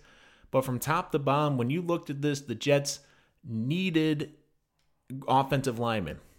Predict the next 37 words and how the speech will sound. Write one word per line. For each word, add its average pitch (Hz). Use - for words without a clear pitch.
They 123
got 123
two, 104
a 80
great 120
project 127
and 117
a 101
good 120
left 113
tackle 110
at 104
eleven. 95
They 127
need 143
an 139
explosive 127
wide 120
receiver. 101
They 107
got 101
that. -
Would 117
I 127
have 117
liked 147
to 147
see 147
them 135
get 123
another 123
wide 139
receiver 143
in 143
this 139
draft? 131
Absolutely. 131